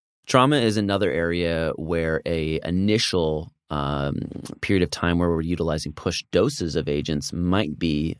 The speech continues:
a useful option. As y-, many of you can imagine, uh, these patients are at significant risk of becoming hypotensive. And so providing a medication to a patient that may cause hypotension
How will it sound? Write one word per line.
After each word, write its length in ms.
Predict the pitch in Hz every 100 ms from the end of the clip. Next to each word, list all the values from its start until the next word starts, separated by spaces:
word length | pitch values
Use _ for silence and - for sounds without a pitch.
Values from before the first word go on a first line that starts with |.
| -
a 120 | 90
useful 360 | 76 73 95 95
option. 420 | 127 - - - _ - - - _ _ _ -
As 240 | 104 98
y-, 120 | 98 -
many 380 | 104 110 120 107
of 60 |
you 100 | 101
can 140 | 92 98
imagine, 800 | 90 98 120 92 87 87 85 -
uh, 220 | 82 80 82 - -
these 200 | 107 113
patients 400 | 95 90 85 -
are 240 | 82 85
at 160 | 80 -
significant 520 | 92 80 85 85 -
risk 300 | 87 82 -
of 100 | 82
becoming 540 | 76 - - 92 85
hypotensive. 800 | 78 - - 78 95 120 62 52
And 120 | 73
so 340 | 78 90 80 80 - _ -
providing 640 | 92 82 87 92 90 85
a 300 | 82 82 82
medication 600 | 80 82 - 85 80 82 78
to 100 | 76
a 60 |
patient 380 | 85 80 90 -
that 160 | 73 73
may 160 | 80
cause 520 | 76 - 117 135 131
hypotension 800 | - 82 82 80 76 73 80 80